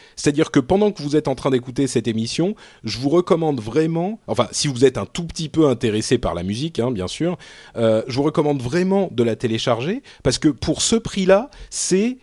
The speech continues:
Des, des heures d'amusement, même si vous connaissez pas du, si vous vous connaissez pas du tout en musique. Et je suis, je, je, je suppute même que c'est sans doute plus pour les gens qui ne s'y connaissent pas que pour ceux qui s'y connaissent, euh, vraiment.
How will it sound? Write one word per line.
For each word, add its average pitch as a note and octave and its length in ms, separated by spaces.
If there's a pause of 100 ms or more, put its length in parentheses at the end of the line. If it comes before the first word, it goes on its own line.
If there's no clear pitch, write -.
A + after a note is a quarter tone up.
(180)
Des, C3+ 340
des B2+ 360
heures F#3+ 220
d'amusement, C#3+ 840
même G#3 260
si C#4 220
vous E3+ 120
connaissez F3 440
pas F#3+ 180
du, D#3+ 240
si B2+ 180
vous C#3 120
vous C#3 80
connaissez C#3 420
pas F3+ 160
du D#3 160
tout G3+ 160
en D#3+ 80
musique. G#2 340 (400)
Et C#3+ 120
je C#3+ 160
suis, - 480 (160)
je, D3 180
je, D3+ 240
je C#3+ 220
suppute G#3 560
même G3 260
que C#3+ 240 (160)
c'est - 180
sans D3 220
doute D#3 220
plus E3+ 260
pour A#2+ 160
les A#2 80
gens B2+ 140
qui A#2 160
ne G#2 80
s'y G2+ 160
connaissent G#2+ 320
pas E3 140
que D3 100
pour G2+ 180
ceux - 140
qui - 160
s'y - 160
connaissent, A#2+ 480
euh, F#2+ 120
vraiment. G2 320